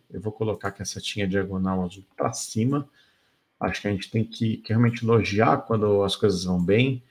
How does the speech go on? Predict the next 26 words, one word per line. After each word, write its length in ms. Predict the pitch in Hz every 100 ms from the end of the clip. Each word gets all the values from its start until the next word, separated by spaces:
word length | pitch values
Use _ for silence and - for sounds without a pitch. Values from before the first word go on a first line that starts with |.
| _ _ _ _
Acho 260 | - - -
que 60 | 107
a 60 |
troca 420 | - - 117 113
ali 200 | 110 101
do, 240 | 104 104 101
do 100 | 104
meio 160 | 107
de 140 | 107 95
campo 340 | - 104 104
foi 300 | 95 - 120 -
altamente 460 | - 113 120 110 -
positiva, 800 | - 95 90 - 131 165 190 185 -
né? 260 | - 95
O 40 | 110
meio 200 | 104 101
campo 260 | 107 98
não 160 | 104 117
jogou 340 | 110 98 107
bem 220 | 95 104 123
na, 300 | 101 92 92
no 120 | 98
jogo 280 | 92 95 98
da, 280 | 92 95
da 100 | 95
quarta-feira. 720 | 101 95 - - - 110 -